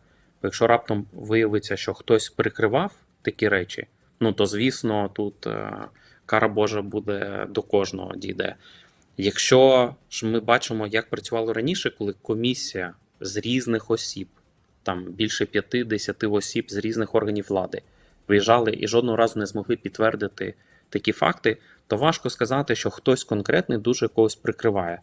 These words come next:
Тобто залучені всі, всі разом бачать ситуацію, всі разом спілкуються з дітьми, з дорослими, з посадовими особами, і, ну, не підтверджуються факти. Чи навпаки, там, діти кажуть зворотнє. То, ну, тут важко сказати, що хтось має тоді понести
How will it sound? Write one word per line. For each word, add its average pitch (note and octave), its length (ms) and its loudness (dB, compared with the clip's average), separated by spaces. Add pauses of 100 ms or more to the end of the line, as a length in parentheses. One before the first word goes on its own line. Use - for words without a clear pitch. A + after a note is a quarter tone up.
(280)
Тобто - 240 0
залучені A#2 520 2
всі, F3+ 400 0 (200)
всі - 180 2
разом A2 320 4
бачать G#2 300 0
ситуацію, C3 540 0
всі - 160 -6
разом G#2 220 -2
спілкуються G2+ 480 -4
з G2 80 -6
дітьми, A#2 440 -4 (380)
з G#2 60 -12
дорослими, G#2+ 480 2
з - 60 -10
посадовими G#2 520 -2
особами, A2+ 600 0 (600)
і, G2+ 140 0
ну, A2 160 6
не C3 120 8
підтверджуються F#2+ 540 0
факти. - 320 -6
Чи B2+ 120 6
навпаки, A2+ 460 0
там, F2 180 -6
діти G#2 220 -4
кажуть G2+ 300 2
зворотнє. G2 520 -4 (520)
То, G2 460 4 (140)
ну, B2+ 120 6
тут B2 200 -2
важко A#2 280 4
сказати, G2+ 600 0
що F#2+ 580 -6
хтось - 320 -2
має G#2 160 0
тоді G#2 200 -6
понести G2 540 -6